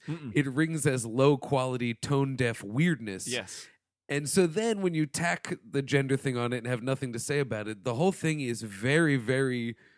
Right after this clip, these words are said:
Speaker 2: strange. You know what I'm saying? Like, it's
Speaker 1: It's really weird.
Speaker 2: it, it needs to be hokey, this story.
Speaker 1: I
Speaker 2: In, by trying to turn it into a mass market thriller,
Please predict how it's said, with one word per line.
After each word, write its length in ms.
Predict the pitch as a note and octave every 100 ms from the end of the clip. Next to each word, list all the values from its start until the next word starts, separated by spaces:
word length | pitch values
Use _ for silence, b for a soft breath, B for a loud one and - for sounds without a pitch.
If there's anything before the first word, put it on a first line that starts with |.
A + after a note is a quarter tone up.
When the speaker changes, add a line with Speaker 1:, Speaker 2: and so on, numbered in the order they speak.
| b
Speaker 2:
strange. 760 | - - - D#3+ D3+ B2+ A2 A#2+
You 220 | F3 G3+
know 60 |
what 60 | G3+
I'm 80 | F3
saying? 200 | G3+ F3+
Like, 160 | E3+
it's 160 | E3 E3+
Speaker 1:
It's 100 | F#3+
really 280 | D4+ D#4 F#3+
weird. 420 | B2 G2+ F2+ - - _
Speaker 2:
it, 160 | G3+ B3+ _ _ E3
it 180 | G3 F3+
needs 420 | F3+ G3+ E3 -
to 140 | D#3+
be 180 | C3+ C3
hokey, 400 | A2+ A#2+ - A2
this 220 | F#2 G#2
story. 560 | - - A2+ G2 F2 - b
Speaker 1:
I 140 | E3 - _ -
Speaker 2:
In, 280 | D3 D3 C#3 - - _ - E3+
by 220 | C3 D3
trying 380 | C#3+ F#3+ F#3+ G3
to 80 | D#3+
turn 260 | E3 D#3
it 80 | C#3+
into 280 | D3 C3+ C3+
a 100 | B2
mass 440 | A#2 A#2+ C3 B2
market 520 | B2+ A#2+ B2 - A#2+ G2+ _ _ _ _ _ _ _ _ -
thriller, 640 | A#2+ - B2+ C#3+ D3 D#3+